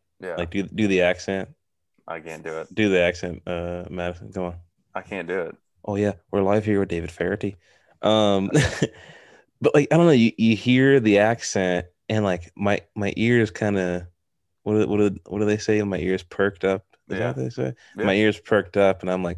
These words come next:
Speaker 2: "I'm definitely listening." I'm like, "What is David gonna say here?"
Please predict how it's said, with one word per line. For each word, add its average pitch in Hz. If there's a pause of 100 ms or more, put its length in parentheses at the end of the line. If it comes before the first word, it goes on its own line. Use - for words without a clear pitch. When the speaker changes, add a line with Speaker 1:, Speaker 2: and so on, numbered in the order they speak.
(120)
Speaker 2:
"I'm 110
definitely 117
listening." 92 (100)
I'm 95
like, 95
"What 104
is 120
David 101
gonna 92
say 92
here?" 90